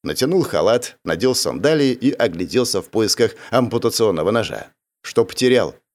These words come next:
поинтересовался Ночемир. «Артефакт», пояснил я. «Я его на пол бросил, а теперь его нет». Аспирант закатил глаза.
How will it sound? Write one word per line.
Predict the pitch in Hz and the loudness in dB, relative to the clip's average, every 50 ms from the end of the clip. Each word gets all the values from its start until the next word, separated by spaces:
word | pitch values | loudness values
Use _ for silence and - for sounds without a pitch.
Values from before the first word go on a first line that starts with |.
| _ _ _ _ | _ _ _ _
поинтересовался | 107 92 80 80 - 98 92 - - 113 87 78 78 - | -4 -4 -4 -4 -4 -4 -2 0 0 0 0 0 -2 -2
Ночемир. | 82 90 90 - 107 85 62 55 - - _ _ _ _ _ _ _ | -4 -4 -4 -4 -6 -6 -6 -8 -12 -14 _ _ _ _ _ _ _
«Артефакт», | - 87 82 - - 139 131 - 107 98 98 95 - - - _ _ _ _ | -4 -4 -2 2 0 0 0 2 2 2 2 2 -2 -10 -20 _ _ _ _
пояснил | _ 104 95 85 - - 95 90 | _ -2 -2 -2 -2 -4 -6 -8
я. | 78 76 67 57 - _ _ _ _ _ | -6 -6 -8 -10 -10 _ _ _ _ _
«Я | - 90 98 107 | -2 0 2 4
его | 127 123 139 | 4 4 4
на | 147 156 160 | 4 4 2
пол | 156 101 85 82 | 2 0 -2 -2
бросил, | 85 110 139 131 - - 67 76 | 0 0 0 0 0 -4 -4 -4
а | 80 76 | -4 -4
теперь | - - - 156 147 | -6 -4 -2 0 0
его | 95 58 69 | 0 -2 -4
нет». | 73 80 92 104 101 - - _ _ _ _ _ _ _ _ _ _ | -6 -2 -4 -4 -4 -6 -16 _ _ _ _ _ _ _ _ _ _
Аспирант | 101 107 113 107 - - 127 131 131 123 113 110 | 0 0 2 0 0 0 2 4 4 4 4 2
закатил | 95 120 - 120 110 - - 107 101 | -2 -2 0 0 0 0 2 0 0
глаза. | 92 87 104 98 - 78 64 - | 0 0 0 0 0 -2 -6 -8